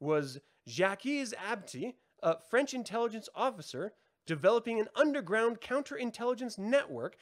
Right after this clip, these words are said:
to gather strategic information and funnel it to Charles de Gaulle's London headquarters, where the pair hoped to travel after Portugal. Ostensibly,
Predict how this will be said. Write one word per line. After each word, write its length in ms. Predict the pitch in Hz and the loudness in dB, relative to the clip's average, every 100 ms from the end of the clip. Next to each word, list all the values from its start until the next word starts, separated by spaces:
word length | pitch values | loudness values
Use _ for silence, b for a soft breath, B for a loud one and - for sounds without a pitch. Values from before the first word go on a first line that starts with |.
| b | b
to 80 | - | -4
gather 220 | 156 156 | 2 2
strategic 580 | 156 - - 285 294 269 | 0 -8 -6 0 0 0
information 540 | 269 233 196 185 190 170 b b | -4 -2 -2 -2 -4 -8 b b
and 160 | 120 | -8
funnel 400 | - 175 214 202 | 2 4 4 4
it 160 | 220 - | 0 -4
to 140 | 120 | -14
Charles 600 | - - 160 185 202 196 | -12 -4 0 2 2 -2
de 120 | 160 156 | -4 -2
Gaulle's 580 | 160 156 160 151 139 - b b b 113 | 0 2 4 2 0 -8 b b b -4
London 380 | 147 170 127 120 | 2 2 2 -2
headquarters, 640 | 151 139 - 92 98 104 b b - | -4 -8 -10 -12 -12 -18 b b -8
where 100 | 107 | -6
the 80 | |
pair 200 | 104 135 | -4 -4
hoped 340 | 104 156 139 - | -4 -6 -8 -12
to 80 | - | -14
travel 440 | - 185 180 - | -6 -4 -4 -8
after 320 | 156 160 - - | -10 -14 -14 -14
Portugal. 500 | - 131 92 - - _ _ _ _ _ _ _ _ | -12 -12 -14 -20 -20 _ _ _ _ _ _ _ _
Ostensibly, 600 | - - 156 - - - | -10 -4 -4 -4 -16 -20